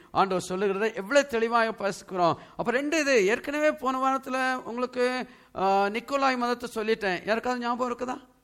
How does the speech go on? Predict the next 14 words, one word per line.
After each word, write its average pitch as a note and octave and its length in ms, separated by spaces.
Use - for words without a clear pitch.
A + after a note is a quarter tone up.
நிக்கோலாய் A#3 420
மதத்தினுடைய A3+ 420
போதனை A3 340
என்னங்க? G#3 320
Hello? A2 200
But - 160
what, D#3 200
what, G3+ 220
what G#3+ 220
cult? - 340
நிக்கோலாய் C#4+ 580
மதத்தினர் A#3+ 600
என்னத்தை C4+ 400
போதிச்சாங்க? G3+ 560